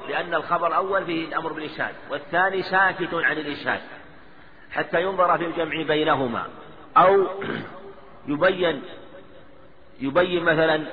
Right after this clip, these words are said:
أقوال أهل العلم في هذه المسألة وكل استدل بدليل. وهذا الخبر استدل به جمهور أهل العلم أن الإشهاد ليس بواجب، لأنه عليه الصلاة والسلام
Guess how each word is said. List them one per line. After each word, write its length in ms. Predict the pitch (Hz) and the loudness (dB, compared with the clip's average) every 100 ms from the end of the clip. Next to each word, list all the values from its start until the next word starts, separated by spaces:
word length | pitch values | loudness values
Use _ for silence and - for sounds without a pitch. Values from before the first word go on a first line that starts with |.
| - - | -12 -2
أقوال 340 | 143 160 170 | 0 2 4
أهل 80 | 147 | 4
العلم 220 | 151 170 | 2 0
في 100 | 156 | 0
هذه 120 | 151 156 | -2 0
المسألة 360 | 165 160 143 | -4 -2 -4
وكل 300 | 143 180 165 | -2 -2 -4
استدل 540 | 151 156 156 160 156 151 | -4 -2 -2 0 0 0
بدليل. 420 | 131 147 147 98 - - - - - - - | -2 -4 -4 -8 -12 -18 -20 -20 -20 -20 -8
وهذا 320 | 135 160 208 202 | 2 4 4 4
الخبر 580 | 196 180 170 165 - - - | 2 2 2 0 -14 -16 -14
استدل 400 | - 185 208 185 | -8 -4 0 0
به 200 | 170 165 | 0 -4
جمهور 280 | 170 156 190 | -4 -6 -2
أهل 180 | 156 160 | -2 -2
العلم 300 | 147 143 165 - - | -4 -4 -6 -10 -6
أن 200 | 180 170 | -4 -4
الإشهاد 460 | 165 170 - 165 160 | -6 -6 -2 0 2
ليس 240 | 151 143 | 0 -2
بواجب، 440 | 131 127 101 - - - - - - - | -4 -2 -4 -6 -16 -18 -20 -20 -18 -6
لأنه 360 | 143 175 175 | -4 0 2
عليه 300 | 156 165 160 | 4 2 0
الصلاة 240 | 156 - 151 | -2 0 0
والسلام 460 | 147 - 135 180 | 0 0 2 2